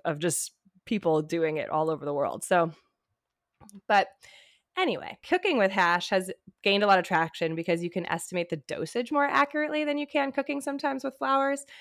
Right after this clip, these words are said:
And since hash is, like, a homogeneous mixture, it usually spreads T H C evenly throughout a dish. So if you know the T H C content of your hash, you'll be able to easily determine the T H C per serving.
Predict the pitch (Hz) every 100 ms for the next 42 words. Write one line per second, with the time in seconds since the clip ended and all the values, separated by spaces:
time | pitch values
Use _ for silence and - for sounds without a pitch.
0 | - - - 202 190 190 - 208 214 214
1 | 190 226 190 175 - 165 175 165 190 160
2 | - 165 185 - 165 160 - - 175 170
3 | 175 - - 175 165 - - 175 - -
4 | 160 - 185 196 180 170 160 156 160 151
5 | 156 - - - 175 170 165 160 165 170
6 | 170 180 175 170 - 175 165 - 165 151
7 | 147 156 156 160 156 202 180 165 160 160
8 | 160 151 156 156 156 151 147 151 143 143
9 | 156 - 151 - - - - - 165 160
10 | - -